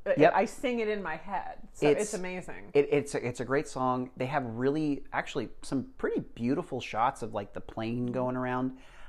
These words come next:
Speaker 2: Um, and I think, as, as low budget as it was, I think it's the highest budget that he ever decided to put into a film.
Speaker 1: Probably.
Speaker 2: Um,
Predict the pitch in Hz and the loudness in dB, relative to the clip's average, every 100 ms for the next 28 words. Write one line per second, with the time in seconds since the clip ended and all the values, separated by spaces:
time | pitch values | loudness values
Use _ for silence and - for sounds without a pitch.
0 | - - 139 135 - - - - - 139 | -2 2 4 2 -2 -14 -16 -10 0 2
1 | 139 - 151 147 - 262 151 - - - | 2 2 2 2 2 2 2 -2 -12 -14
2 | - - - - - - 135 131 - - | -16 -16 -16 -18 -18 2 4 4 0 -2
3 | 123 127 160 147 123 127 120 98 98 92 | 0 4 4 4 4 4 2 -2 -6 -6
4 | 87 127 117 85 - 113 - 480 - - | -4 0 0 -2 -6 -6 -6 -2 -2 0
5 | - - 175 147 127 113 135 127 117 104 | -2 4 6 6 2 2 2 4 -2 0
6 | 127 - 117 120 110 - 113 104 98 117 | 0 2 2 2 -2 -2 -2 -2 -4 -2
7 | 113 107 104 - 123 117 82 - 214 277 | -2 -6 -12 -8 -4 -4 -6 -6 -4 -2
8 | 311 220 196 - - - 113 110 110 | -2 0 -2 -4 -14 -4 0 0 -2